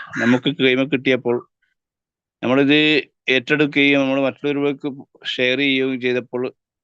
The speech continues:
ക്യാഷും ഒരുപാട് നമ്മുടെ അക്കൗണ്ടിലേക്ക് നല്ല വരുമാനം വന്നു കഴിഞ്ഞു. അപ്പൊ ഇത് ശരിക്കും എല്ലാവരും,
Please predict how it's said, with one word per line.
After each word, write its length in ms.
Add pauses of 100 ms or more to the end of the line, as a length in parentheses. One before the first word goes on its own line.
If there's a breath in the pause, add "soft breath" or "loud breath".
(840)
ക്യാഷും 520
ഒരുപാട് 380
നമ്മുടെ 320
അക്കൗണ്ടിലേക്ക് 680
നല്ല 280 (280)
വരുമാനം 460
വന്നു 220
കഴിഞ്ഞു. 260 (500 loud breath)
അപ്പൊ 140
ഇത് 480 (480 soft breath)
ശരിക്കും 320
എല്ലാവരും, 520